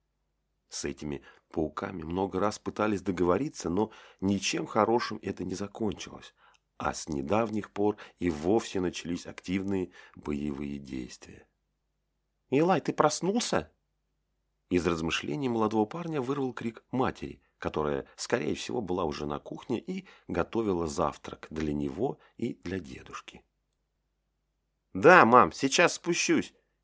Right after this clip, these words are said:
крикнул ей в ответ Элайджа и, посмотрев на стоящую возле кровати тумбочку, улыбнулся.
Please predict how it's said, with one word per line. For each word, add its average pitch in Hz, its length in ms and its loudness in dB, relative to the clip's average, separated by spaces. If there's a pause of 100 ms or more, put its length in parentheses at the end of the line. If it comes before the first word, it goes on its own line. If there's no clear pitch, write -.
(320)
крикнул 90 360 2
ей 78 220 0
в 82 60 0
ответ 147 320 -4 (160)
Элайджа 92 640 2
и, 156 200 -2 (200)
посмотрев 95 500 0
на 95 80 0
стоящую 101 460 -2
возле 101 240 2
кровати 113 400 -2
тумбочку, 170 580 -2 (260)
улыбнулся. 65 840 -6